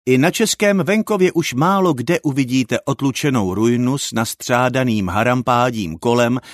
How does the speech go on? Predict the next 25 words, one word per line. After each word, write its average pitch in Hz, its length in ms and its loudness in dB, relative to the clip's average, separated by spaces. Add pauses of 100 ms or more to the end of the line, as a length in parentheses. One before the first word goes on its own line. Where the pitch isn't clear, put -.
(140)
jak 190 220 2
bývalo 151 400 2
zvykem. 92 600 -8 (600)
Rodinné 139 540 4
domy 135 260 2
jsou 104 220 -2
opravené 123 920 0
a 131 100 -2
ty 120 180 0
nové, 165 360 2
které 143 360 -4
se 135 160 -4
kolem 135 300 0
obcí 151 480 -4
a 110 120 -2
měst 143 380 -2
množí 127 400 -2
geometrickou 131 880 0
řadou, 135 440 0 (640)
jsou 262 280 -2
sice 196 360 -4
často 127 380 -4
nevkusné 151 760 0
a 101 120 -4
předimenzované, 117 1300 0